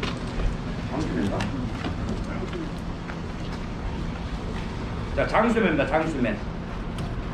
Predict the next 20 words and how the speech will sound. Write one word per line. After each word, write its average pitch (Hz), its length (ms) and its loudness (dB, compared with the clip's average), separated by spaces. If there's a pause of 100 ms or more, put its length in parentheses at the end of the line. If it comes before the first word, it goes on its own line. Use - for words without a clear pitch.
(1080)
장수맨이고요. 135 880 6
이렇게 214 320 6
목대가 160 300 6 (260)
가지-, - 260 0
이제 139 280 4 (100)
롯데를 139 260 2
다 156 120 6
정리된 185 360 4
상태입니다. 143 520 0 (1080)
자, 185 160 8
여기다 240 180 8
십만 302 600 6
계십니다. 202 260 2
십만. 160 400 0 (1120)
자, 160 100 4
십. - 300 6 (1040)
자, 104 60 0
이십 220 920 6
갑니다. 127 240 4
이십. - 300 0